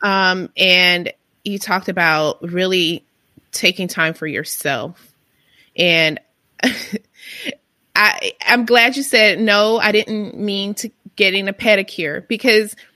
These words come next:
when we think about self-care, 'cause that's what you're describing, we often say,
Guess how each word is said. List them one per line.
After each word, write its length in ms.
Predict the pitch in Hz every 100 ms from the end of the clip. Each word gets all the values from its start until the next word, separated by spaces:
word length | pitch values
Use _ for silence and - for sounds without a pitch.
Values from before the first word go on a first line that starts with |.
| _
when 120 | - 220
we 120 | 233
think 200 | 254 269
about 280 | 254 220 -
self-care, 580 | 214 202 - 214 190
'cause 140 | 220 208
that's 240 | 190 208
what 160 | 196 -
you're 80 | 180
describing, 760 | 185 - 165 156 160 151 156 - _ _ _ _ _
we 160 | 202 185
often 420 | 175 185 - 175
say, 560 | - 160 151 160 -